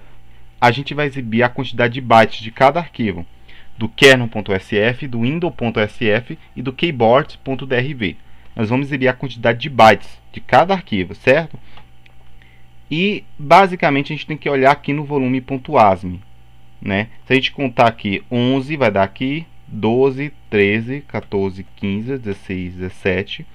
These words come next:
dezoito, dezenove, vinte, vinte e um, vinte e dois, vinte e três, vinte e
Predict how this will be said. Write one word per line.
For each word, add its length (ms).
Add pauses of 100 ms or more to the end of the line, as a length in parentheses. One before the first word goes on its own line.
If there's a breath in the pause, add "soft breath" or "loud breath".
(440 soft breath)
dezoito, 340
dezenove, 680 (640)
vinte, 320
vinte 280
e 40
um, 300
vinte 140
e 40
dois, 240
vinte 140
e 80
três, 480
vinte 180
e 40